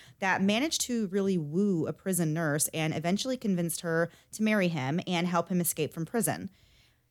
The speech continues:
This story takes place in Kingston, Tennessee, and before we get into the details, we're going to tell you a little about Kingston in this week's segment of We Googled This City.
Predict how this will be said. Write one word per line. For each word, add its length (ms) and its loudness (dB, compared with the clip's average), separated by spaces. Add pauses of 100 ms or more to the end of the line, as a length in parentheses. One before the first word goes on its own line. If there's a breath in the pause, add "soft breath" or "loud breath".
(120)
This 120 0
story 320 4
takes 280 0
place 360 0
in 280 0
Kingston, 440 0
Tennessee, 600 0
and 180 2
before 300 0
we 80 0
get 180 -2
into 220 0
the 80 -8
details, 500 -2 (120)
we're 60 -10
going 140 0
to 80 0
tell 220 -2
you 140 4
a 20 4
little 220 -2
about 260 0
Kingston 500 -4
in 300 -2
this 220 -2
week's 240 -8
segment 400 -4
of 260 -2
We 240 -4
Googled 380 -2
This 160 0
City. 360 -2